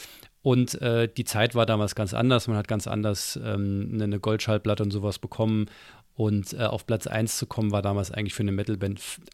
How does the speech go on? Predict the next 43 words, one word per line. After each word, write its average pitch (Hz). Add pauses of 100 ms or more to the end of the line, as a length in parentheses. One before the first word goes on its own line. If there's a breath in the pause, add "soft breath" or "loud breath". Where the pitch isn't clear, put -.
(160)
schier -
unmöglich. 120
Heute 110
gibt's -
ja 107
viele 175
Metalbands, 123
die 120
auf 117
Platz 113
eins 104
kommen, 101
weil 95
die, 98 (1000 loud breath)
weil 107
sich 104
halt 101
alles 107
so 104
stark 101
geändert 101
hat 104
und 98
man 95
halt 95
mit 101
viel 107
weniger 98
Verkauften 98
raufkommt. 101
Aber 101
ich -
fand's -
so 139 (380 soft breath)
krass, 135
als 131
ich -
das 110
mitbekommen 113
hab. 117
Also 98
erstens -
mal 117